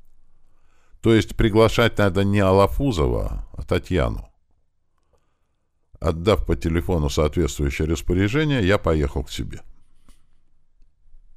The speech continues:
Танечка быстро вникла в суть проблемы. "Шеф", — спросила она, — "а не пострадать ли нам за компанию с Морганом?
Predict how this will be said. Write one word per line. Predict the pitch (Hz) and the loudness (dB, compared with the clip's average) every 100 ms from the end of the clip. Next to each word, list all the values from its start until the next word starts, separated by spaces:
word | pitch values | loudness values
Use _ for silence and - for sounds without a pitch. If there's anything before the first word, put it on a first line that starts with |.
| - _ _ _ - | -20 _ _ _ -6
Танечка | - 85 80 - 117 | 0 2 0 0 -2
быстро | 90 62 - 60 | 0 -2 -2 -4
вникла | 60 113 - 64 | -2 -2 -2 -2
в | - | -2
суть | 71 - | -6 -2
проблемы. | 80 69 50 - - - - - _ - - _ - | -2 0 -4 -8 -12 -20 -20 -20 _ -20 -20 _ -14
"Шеф", — | - 120 - | -2 0 2
спросила | - 65 - - - | -2 -4 -6 -6 -8
она, — | 52 50 - - - - - - - | -8 -10 -14 -20 -20 -20 -20 -16 -4
"а | 90 | 0
не | 98 | 2
пострадать | 104 101 - 117 123 151 139 | 0 -2 2 2 4 2 0
ли | 104 | 0
нам | 95 90 | 0 0
за | 82 | 0
компанию | 85 78 87 82 78 71 | 0 0 0 0 0 -2
с | 78 | -4
Морганом? | 71 - 50 50 50 | -4 -6 -8 -8 -10